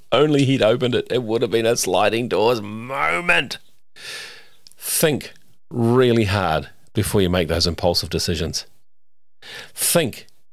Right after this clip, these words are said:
before there's an argument, or think when there's an argument, "What does this mean?" Think when someone says to you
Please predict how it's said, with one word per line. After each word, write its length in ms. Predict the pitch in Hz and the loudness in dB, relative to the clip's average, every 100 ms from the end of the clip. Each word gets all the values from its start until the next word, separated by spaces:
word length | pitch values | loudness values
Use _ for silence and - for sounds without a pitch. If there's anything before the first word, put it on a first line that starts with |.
| - | -6
before 260 | 107 117 110 | -2 0 2
there's 140 | 92 | 2
an 80 | 98 | 2
argument, 400 | 98 87 80 82 | 0 0 -2 -2
or 80 | 95 | 0
think 240 | 151 113 | 0 2
when 100 | 120 | 2
there's 140 | 104 | 2
an 80 | 98 | 2
argument, 340 | 98 92 87 - | 0 0 -2 -4
"What 260 | 90 95 | -2 -2
does 160 | 101 90 | 0 -2
this 200 | 92 - | -2 -2
mean?" 320 | 87 90 71 - - - | -4 -6 -8 -12 -14 -10
Think 380 | - 196 143 - - | 0 0 0 -4 0
when 120 | 117 | 2
someone 280 | 110 123 113 | 4 2 2
says 260 | 123 123 | 2 2
to 120 | - 107 | 2 2
you 140 | 85 | 2